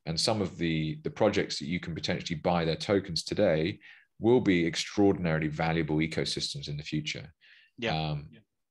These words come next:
Speaker 1: what, what excites me most, though, is this concept of disrupting central banks. And so a lot of these cryptos that, you know, you might be able to access, they're not doing that.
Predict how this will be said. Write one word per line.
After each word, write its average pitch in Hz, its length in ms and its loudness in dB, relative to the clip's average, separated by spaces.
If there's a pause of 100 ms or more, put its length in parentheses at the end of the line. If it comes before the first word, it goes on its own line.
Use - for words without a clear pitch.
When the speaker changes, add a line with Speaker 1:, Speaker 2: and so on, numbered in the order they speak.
(540)
Speaker 1:
what, 107 380 2 (200)
what 104 180 4
excites - 480 0
me 113 60 2
most, 139 320 4
though, 95 100 4
is 87 100 2
this 92 120 -2
concept - 520 -4
of 76 100 -10
disrupting - 500 0
central - 340 -4
banks. - 440 -10 (460)
And 87 100 -2
so 92 320 4
a - 40 2
lot 117 180 4
of 110 80 2
these 98 240 2
cryptos 82 520 0
that, 82 140 0 (200)
you 82 120 -6
know, 80 80 -2
you 82 140 -2
might 82 220 -2
be 82 80 0
able 80 180 -2
to 95 140 0
access, 80 420 0 (240)
they're 113 100 2
not 120 200 2
doing 95 280 4
that. - 200 -12